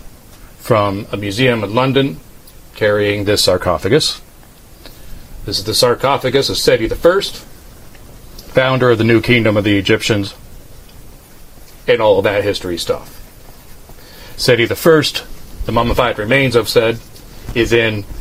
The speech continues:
a museum in Cairo. The First Lady thought it prudent to bring the sarcophagus and the mummified remains of Set the First together into one place,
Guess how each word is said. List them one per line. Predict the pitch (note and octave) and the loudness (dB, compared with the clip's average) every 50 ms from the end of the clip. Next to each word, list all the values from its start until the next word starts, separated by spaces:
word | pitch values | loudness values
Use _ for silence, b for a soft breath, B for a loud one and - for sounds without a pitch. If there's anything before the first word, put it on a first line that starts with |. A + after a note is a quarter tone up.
| B B B B B B - - | B B B B B B -4 0
a | - B2 | 0 2
museum | B2 A#2 G#2 G2+ G#2+ G#2 G2 F#2 F2+ G2 | 4 2 4 4 4 4 4 2 2 0
in | A2+ G#2+ | -2 -2
Cairo. | - A#2 G#2+ G2+ F#2 F2 D#2+ - - - - B B B B B B B B - - - - - - - - - - - - - - - - - | 0 0 0 2 0 0 -2 -6 -8 -12 -18 B B B B B B B B -20 -20 -20 -20 -20 -20 -20 -20 -18 -16 -16 -16 -16 -16 -18 -18 -8
The | - - | -8 -4
First | - - G#2+ F#2+ - | -2 -2 -2 0 2
Lady | C#3 C#3+ C#3+ C3 C3+ C3+ C3+ | 2 2 2 2 2 0 -2
thought | C3+ - - - - - G2+ F#2 F2+ | -4 -8 -16 -12 -6 -4 -4 -4 -4
it | F#2 - | -6 -4
prudent | - - D#3 D3 C3+ C3+ C3+ - - | 0 2 4 4 4 2 0 -4 -6
to | - A2+ | -8 -4
bring | G2+ A#2 A2+ G#2 | -2 -2 -2 -2
the | G2 F#2+ | -2 -2
sarcophagus | - - - - C#3 C#3+ - - C3+ C#3+ D3+ C#3+ - - - B B B B - | -2 -4 -2 -2 -2 -2 0 0 2 2 2 2 0 -2 -4 B B B B -2
and | F#2+ G2 G2+ | -2 -2 0
the | G#2+ | 2
mummified | A#2 A#2 A#2 G#2 - A#2+ A2 G#2+ | 2 2 2 2 2 2 2 2
remains | G#2 G2+ G2+ G#2+ A#2 B2+ C3 C#3 D3 D#3 D#3+ - - | 0 0 2 2 2 4 4 4 4 2 0 -2 -4
of | - A#2+ A#2 | -2 -2 0
Set | - - A#2 A2 - | 2 2 2 0 -2
the | B2 | -2
First | - - D#3+ D#3+ E3+ E3 - - - - - - | 0 2 4 4 2 0 -2 -8 -12 -16 -16 -12
together | - G#2 A#2 C#3 C#3 C#3+ D3+ C#3+ | -6 -2 0 2 2 4 2 0
into | B2+ G2+ G2+ G2+ | 0 -2 -4 -4
one | G2 G#2+ A2 G#2 - | -4 -4 -4 -6 0
place, | - D3 E3 F3+ F#3+ - - - - | 2 2 2 2 0 -4 -6 -6 -10